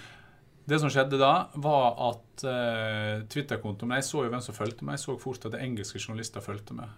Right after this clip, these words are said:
Eh, og, eh, klokken fem den tjueandre juli, så, eh, så ringte B B C meg.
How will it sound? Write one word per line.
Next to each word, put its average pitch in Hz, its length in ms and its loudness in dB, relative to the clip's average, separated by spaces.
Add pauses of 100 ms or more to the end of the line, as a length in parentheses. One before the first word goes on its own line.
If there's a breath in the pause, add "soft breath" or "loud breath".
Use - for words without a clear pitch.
(160)
Eh, 104 380 -4 (180)
og, 107 400 -4
eh, 104 460 -4 (100)
klokken 104 540 -8 (500)
fem 151 560 0 (960 soft breath)
den 113 100 -6
tjueandre 113 360 -2
juli, 101 180 -2 (600)
så, - 280 -4 (240)
eh, 107 800 -4
så 117 200 -4
ringte 113 280 -4
B 110 140 2
B 107 100 -2
C 101 160 -4
meg. 95 140 -6